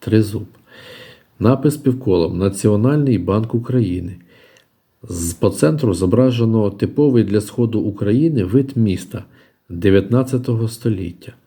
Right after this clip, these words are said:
Унизу напис дві гривни, дві гривні. Рік карбування монети дві тисячі восьмий, праворуч, та логотип монетного двору Національного банку України ліворуч.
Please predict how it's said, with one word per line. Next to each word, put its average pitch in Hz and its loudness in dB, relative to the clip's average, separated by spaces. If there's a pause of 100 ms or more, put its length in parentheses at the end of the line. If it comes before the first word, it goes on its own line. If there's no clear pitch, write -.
(160)
Унизу 104 4
напис 95 0
дві 107 2
гривни, 117 2 (800)
дві 110 4
гривні. 90 2 (320)
Рік 131 2
карбування 98 2
монети 107 0
дві 110 -2
тисячі 113 -4
восьмий, 110 0 (800)
праворуч, 107 2
та - 0
логотип 104 2
монетного 104 2
двору 123 2
Національного 101 0
банку 92 -2
України 101 0
ліворуч. 95 -2